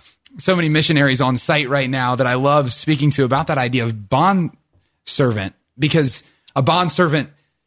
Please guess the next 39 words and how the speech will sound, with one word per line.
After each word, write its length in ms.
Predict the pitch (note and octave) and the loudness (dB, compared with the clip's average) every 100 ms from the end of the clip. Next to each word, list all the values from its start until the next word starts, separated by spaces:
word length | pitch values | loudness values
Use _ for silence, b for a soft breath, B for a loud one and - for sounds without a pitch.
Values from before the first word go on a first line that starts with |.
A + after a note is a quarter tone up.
| _ | _
had 160 | E3+ C#3+ | -2 -2
served 540 | - - G3 F#3 C#3+ | -2 2 4 2 2
their 180 | C#3+ D3+ | 2 0
stint 400 | - - D#3 D3 | 0 0 0 2
of 120 | C#3 | 0
slavery, 520 | - D3+ C3+ A#2 A#2+ | -2 -4 -2 -2 0
right? 260 | A#2+ B2 C#3+ | 0 0 -2
So 100 | - | -2
let's 160 | B2+ - | -2 0
say 160 | C#3+ | 0
that 100 | C3+ | 0
I 100 | B2+ | 0
owed 240 | B2+ B2+ A2+ - | 0 0 -4 -8
ten 320 | - E3+ D#3 | -4 0 2
years 360 | C3 C#3 C3+ A#2+ | 2 2 2 -2
to 140 | - | -4
my 160 | B2 A2+ | -4 -4
master. 520 | A#2 D#3 D3 - A#2 | -4 -2 -4 -4 -2
I 120 | A2+ | -2
served 360 | A#2 D3+ C#3+ B2 | 0 2 2 0
the 100 | B2 | -6
ten 280 | - D3+ B2+ | -2 0 2
years, 440 | C3+ C#3 C3 A#2+ | 2 2 0 0
and 160 | A#2+ A2+ B B B B B _ | -2 -2 B B B B B _
at 120 | C#3+ D3+ | -4 0
that 180 | E3 | 0
time, 320 | D#3+ D#3+ C#3+ C#3+ | 0 0 0 0
I'm 120 | C3 | 0
able 200 | C3 C3 | -2 -2
to 80 | B2 | -2
go 160 | C#3+ | 2
to 60 | D#3 | 2
the 80 | C3 | 2
master 400 | B2+ A2+ A#2 D3 | 0 -2 -2 -4
to 120 | C3+ | -2
ask 260 | A2 A#2 - | -2 -4 -4
to 60 | |
be 120 | C3+ C#3 | -6 -6
freed, 520 | - A#2+ G#2+ B2+ | -6 -4 -2 0